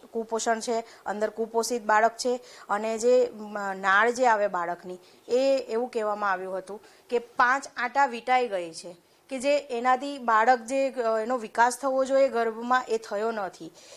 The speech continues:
એટલે, અ, બા-, બાળકની કા માતાની, મતલબ જે શિક્ષિકા છે એની, અ, બંનેની સિચ્યુએશન ગંભીર પ્રકારની છે કે કોઈ પણ એક વ્યક્તિને નુકસાન થાય એવું છે, કે બાળક બચે કા મા બચે,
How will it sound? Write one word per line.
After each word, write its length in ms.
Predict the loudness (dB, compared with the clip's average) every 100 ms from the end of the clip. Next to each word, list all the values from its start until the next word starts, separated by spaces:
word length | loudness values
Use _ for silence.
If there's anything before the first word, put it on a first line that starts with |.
| -10
એટલે, 380 | -6 2 4 4
અ, 720 | 0 -10 -20 -8 -4 -2 -2 -4
બા-, 220 | 2 2 4
બાળકની 560 | 4 4 4 0 -4
કા 180 | -2 -2
માતાની, 580 | 0 0 2 0 -2 -10 -14 _ -12
મતલબ 220 | -4 -4
જે 120 | -2
શિક્ષિકા 520 | -6 -6 -10 -6 0 2
છે 200 | 0 -2
એની, 320 | -6 -8 -10 -12 _ _ -6
અ, 120 | -2 2
બંનેની 520 | 2 0 0 0 -2
સિચ્યુએશન 720 | -4 -6 0 2 2 0 -2
ગંભીર 380 | -2 -2 2 2
પ્રકારની 540 | 2 -2 -6 -6 -8
છે 220 | -8 -12 -14 _ _
કે 120 | -12 -4
કોઈ 240 | 4 6
પણ 240 | 6 0 2
એક 220 | 0 2
વ્યક્તિને 380 | -2 -2 -4 -4
નુકસાન 480 | -4 -6 -6 -6 -6
થાય 220 | -6 -6
એવું 220 | -6 -8
છે, 160 | -12 -16
કે 380 | -18 _ _ -2
બાળક 320 | 2 4 2
બચે 320 | 0 -2 -2
કા 160 | 0 -2
મા 220 | -2 -4
બચે, 380 | -4 -6 -8